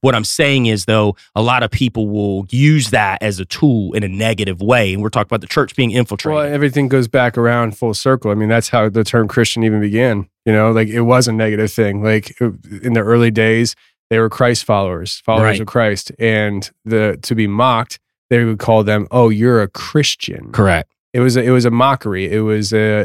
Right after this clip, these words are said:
Speaker 2: it was a negative term to begin with. And so, uh, everything goes full circle.
Speaker 1: Full circle.
Speaker 2: <laughs> Yeah, so.
Speaker 1: It, it really does. And it's, I just, you know, honestly, Tony, and this is jumping off this for a second, but I just really don't get down with the tribalism,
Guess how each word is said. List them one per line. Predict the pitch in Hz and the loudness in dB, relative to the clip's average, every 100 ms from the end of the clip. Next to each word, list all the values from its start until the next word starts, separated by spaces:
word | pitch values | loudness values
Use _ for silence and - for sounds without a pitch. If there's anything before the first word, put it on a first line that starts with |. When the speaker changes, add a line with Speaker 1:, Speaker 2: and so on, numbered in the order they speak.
| 110 | 0
Speaker 2:
it | |
was | 107 104 | 0 0
a | |
negative | 107 117 117 104 95 | 2 2 2 0 -2
term | 117 110 | 0 0
to | 101 | 0
begin | 98 110 107 | 0 2 2
with. | 80 - | -2 -6
And | 117 110 | -4 -2
so, | - 107 101 101 _ _ _ | 0 2 2 0 _ _ _
uh, | 117 107 | 0 2
everything | 107 107 110 | 2 0 2
goes | 110 104 | 2 0
full | - - 117 | -4 0 0
circle. | - 120 117 | 2 2 2
Speaker 1:
Full | 101 | 2
circle. | 110 95 85 82 | -2 -2 -6 -4
Speaker 2:
<laughs> | |
Yeah, | 113 147 95 - | 0 0 0 -4
so. | - 110 135 | -8 -2 0
Speaker 1:
It, | 135 127 | 0 0
it | |
really | 139 214 170 | 0 2 2
does. | 131 131 113 98 98 - | 2 2 0 -2 -6 -4
And | 175 180 | -2 0
it's, | 202 - _ - - | -2 -4 _ -20 -4
I | 240 | -2
just, | 226 240 - - | 0 -4 -4 -2
you | 214 | 2
know, | 226 190 | 2 2
honestly, | 147 160 156 165 147 | 0 0 0 0 0
Tony, | - - 147 135 135 120 | -2 0 2 4 4 2
and | 117 113 | 0 0
this | 120 - | 0 -2
is | 110 | 0
jumping | 123 123 | 0 0
off | 110 - | -2 -2
this | 110 - 104 | -4 -6 -12
for | - 113 | -4 -2
a | |
second, | - 123 117 107 | 0 -2 -2 -2
but | 113 - - - - - _ | -2 -4 -8 -20 -20 -20 _
I | 185 | -2
just | 220 233 | 2 0
really | 127 117 147 135 | 0 2 2 4
don't | 120 | 2
get | 117 | 0
down | 127 120 | 0 0
with | 110 | -2
the | |
tribalism, | - 110 104 101 98 92 92 98 | -2 -2 0 -2 -4 -6 -10 -12